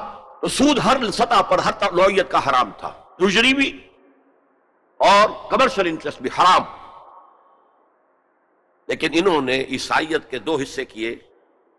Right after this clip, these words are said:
جیسے ہمارے ہاں عبداللہ ابن سبا آیا تھا یہودی یمن سے، اور اسلام کا لبادہ اوڑھ کر اس نے مسلمانوں کے اندر الفتنۃ الکبریٰ پیدا کیا، اور اس وقت سے جو ہمارے ہاں شیعہ سنی کی تقسیم ہوئی ہے وہ آج تک ہے۔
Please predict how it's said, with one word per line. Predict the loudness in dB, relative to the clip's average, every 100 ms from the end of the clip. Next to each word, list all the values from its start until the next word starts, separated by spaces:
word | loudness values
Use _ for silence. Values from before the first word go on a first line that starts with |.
| _ _ _ _ _
جیسے | -6 -4
ہمارے | -2 0 2
ہاں | 2 0
عبداللہ | -2 -2 -2
ابن | -2 -4
سبا | -4 -2 0
آیا | 0 -2
تھا | -4
یہودی | -8 -8 -10 -10 -6
یمن | -4 -6
سے، | -8 -16 -16 _ _ _ _ -12
اور | -10
اسلام | -6 -2 -2
کا | -2
لبادہ | -6 -2 0 0
اوڑھ | 0 -2 -2
کر | -6
اس | -6
نے | -8
مسلمانوں | -8 -10 -2 0 0
کے | -2 -4
اندر | -6 -4
الفتنۃ | -4 -4 -6 -4 -6
الکبریٰ | -6 -6 -2 -2 -2
پیدا | -8 -8
کیا، | -14 -20 -20 _ _ _ _ _ _ _ _ _ _ _ _ _ _ _ _ _ _ _ 0
اور | 0
اس | 2
وقت | 0 -2
سے | 0
جو | 2 2
ہمارے | 2 2
ہاں | 2
شیعہ | -2 -2 -2 -2
سنی | -4 -8
کی | -10
تقسیم | -12 -12 -10 -10
ہوئی | -8 -8
ہے | -8
وہ | -6 -8
آج | -8
تک | -16
ہے۔ | -18